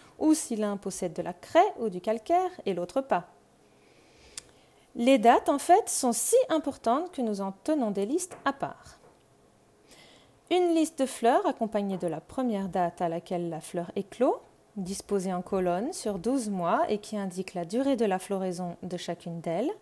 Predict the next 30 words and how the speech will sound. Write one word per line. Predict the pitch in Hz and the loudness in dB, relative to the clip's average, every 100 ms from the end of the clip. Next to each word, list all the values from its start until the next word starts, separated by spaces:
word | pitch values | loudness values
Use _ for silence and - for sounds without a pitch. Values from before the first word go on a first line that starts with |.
| _ _ - - - - _ | _ _ -20 -20 -20 -20 _
Par | 233 220 | 4 4
exemple, | 208 190 180 185 - - - | 2 0 -2 -4 -8 -10 -2
la | 202 190 | 0 2
bri-, | 208 208 | 0 -2
la | 214 202 | -2 -2
brièveté | 208 226 208 202 - 220 | 0 0 0 -2 0 0
de | 196 | 2
la | 180 | 0
saison | 180 196 190 185 | -2 -6 -4 -6
du | 180 | -4
noisetier, | 180 180 214 - 320 359 381 392 | -4 -4 -6 -2 2 2 2 0
de | 226 | -2
la | 180 170 | -2 -4
jonquille, | 196 233 - 311 339 349 320 | -6 -8 -4 -2 0 0 0
du | 220 | -4
thysillage | - 185 - - 185 220 262 277 240 | -8 -12 -12 -6 -2 0 0 -2 -6
et | |
de | 185 | -6
la | 175 | -8
plupart | - 175 190 190 | -8 -8 -6 -4
des | 190 | -4
graminées. | 180 185 196 240 359 440 _ _ _ _ _ _ _ _ _ _ - - - - - | -4 -6 -4 -2 -4 -6 _ _ _ _ _ _ _ _ _ _ -20 -20 -20 -20 2
La | 214 226 | 6 6
régularité | 233 202 214 202 208 208 202 | 4 2 2 2 0 0 0
avec | 180 180 | 0 -2
laquelle | 180 175 185 185 | -6 -4 -2 -2
le | 170 | -2
sénesson, | 175 190 180 175 - 208 233 240 | -6 -6 -6 -6 -4 -2 0 0
la | 196 | 0
marguerite, | 180 180 190 196 190 196 214 214 | -2 -6 -6 -8 -4 -2 -4 -8